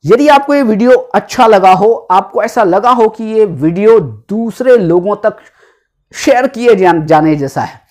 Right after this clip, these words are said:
तो आप इसको शेयर करें। और यदि आप इस चैनल पर नए आए हैं तो इस चैनल को सब्सक्राइब करें, क्योंकि यहाँ पर कुछ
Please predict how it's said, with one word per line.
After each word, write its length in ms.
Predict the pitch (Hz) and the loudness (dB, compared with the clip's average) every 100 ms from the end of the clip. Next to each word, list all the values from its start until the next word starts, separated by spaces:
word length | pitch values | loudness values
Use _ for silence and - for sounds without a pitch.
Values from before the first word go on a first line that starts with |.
| _ - | _ -2
तो 60 | |
आप 160 | 196 196 | 0 0
इसको 260 | 180 - 180 | -4 -4 -4
शेयर 340 | - 226 254 | -2 -2 -2
करें। 380 | 202 156 123 101 _ _ _ _ _ _ | -2 -2 -2 -10 _ _ _ _ _ _
और 220 | - 175 139 - - | 2 2 0 -14 -10
यदि 260 | 147 240 262 | 0 0 2
आप 180 | 233 247 | 0 0
इस 160 | 214 | -6
चैनल 260 | - 175 190 | -4 -2 -2
पर 180 | 190 170 | -2 -2
नए 320 | 156 185 240 | -2 0 0
आए 220 | 202 190 | 2 2
हैं 220 | 180 190 | 0 -2
तो 100 | 220 | -4
इस 200 | 220 - | -8 -8
चैनल 300 | - 160 180 | -2 0 0
को 160 | 190 202 | 0 -2
सब्सक्राइब 840 | 196 - 139 - - 254 277 214 | -2 -8 -8 -10 -8 -4 -4 -2
करें, 280 | 202 - 107 _ _ _ _ _ - | -2 -2 -6 _ _ _ _ _ -4
क्योंकि 220 | 180 170 | -2 0
यहाँ 320 | 180 160 190 196 | 0 2 0 0
पर 100 | 208 | -2
कुछ 260 | 240 220 | -2 -8